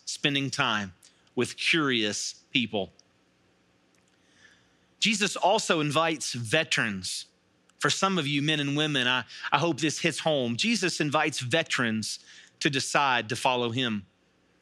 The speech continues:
We see this true story in chapter fifteen and verse thirty-nine. Mark tells us about the time when a Roman centurion placed his faith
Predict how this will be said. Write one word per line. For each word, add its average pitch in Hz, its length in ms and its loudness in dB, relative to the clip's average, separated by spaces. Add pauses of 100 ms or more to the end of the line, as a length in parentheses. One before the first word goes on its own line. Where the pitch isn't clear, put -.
(400)
We 220 80 4
see 302 200 0
this 262 140 2
true 226 180 0
story 196 400 2
in 165 80 0
chapter 165 320 2
fifteen 185 480 0
and 156 120 0
verse 143 220 0
thirty-nine. 165 800 2 (180)
Mark 190 380 0
tells 285 340 0
us 147 220 0
about 160 280 0
the 190 80 0
time 165 560 0 (380)
when 180 160 0
a 170 60 0
Roman 208 520 2
centurion 160 840 2
placed 190 480 0
his 202 200 0
faith 147 600 0